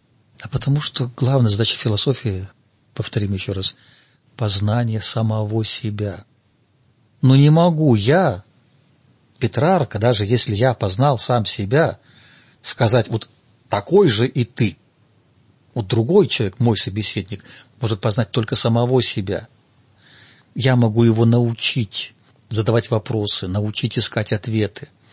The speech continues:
но дать готовые ответы для познания себя я не могу. Вот такова философия. Она всегда личностна, она всегда гуманистична. Поэтому познание природы, оно в этом плане бессмысленно.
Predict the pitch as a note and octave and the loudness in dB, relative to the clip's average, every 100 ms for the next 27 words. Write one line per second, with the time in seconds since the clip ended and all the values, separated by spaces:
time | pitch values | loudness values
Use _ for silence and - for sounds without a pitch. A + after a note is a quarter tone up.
0 | _ _ _ - G#2 G2 F#2+ F#2+ G#2 B2+ | _ _ _ -6 -2 -2 -2 -6 -2 0
1 | B2 G2+ - F2 - - _ _ _ _ | 0 -2 -4 -10 -12 -20 _ _ _ _
2 | _ _ - G2+ F#2+ - G#2+ G2 A2 G2+ | _ _ -4 -2 -2 -4 -2 0 0 -2
3 | F2+ F2 F#2+ _ _ _ _ _ _ _ | -4 -8 -12 _ _ _ _ _ _ _
4 | - - G2 F#2 F#2 G2+ G2+ G2+ G#2+ - | -4 -4 -4 -6 -6 -4 -4 -6 -10 -18
5 | _ _ _ _ _ _ _ _ _ _ | _ _ _ _ _ _ _ _ _ _
6 | _ _ _ _ - - - D3 - B2+ | _ _ _ _ -6 -2 0 0 -2 -4
7 | - G2 - - _ _ _ _ _ _ | -4 -6 -12 -16 _ _ _ _ _ _
8 | - A#2 A#2 A#2+ A2+ A2 B2+ - - G2+ | -2 0 0 0 0 0 0 -4 -4 -2
9 | - - F2 - _ - - - A#2 - | -2 -4 -8 -10 _ -20 -12 -2 0 0
10 | A2+ G#2+ A2+ A2+ A#2 - - A#2+ - - | -2 2 4 4 2 0 -2 -4 -4 -6
11 | F2 - _ _ _ _ _ _ _ _ | -8 -14 _ _ _ _ _ _ _ _
12 | _ _ _ _ _ _ - C3+ - D3 | _ _ _ _ _ _ -2 -2 2 0
13 | C#3+ C3 D#3+ D3 D3+ C#3+ E3 A2+ G#2+ C3+ | 2 0 2 0 0 0 0 0 0 0
14 | B2 B2+ D3+ C3 - C#3+ C#3+ C3+ C#3+ - | -2 -4 -4 -4 -4 -4 -2 0 -2 0
15 | D3 - G2+ | -2 -2 -8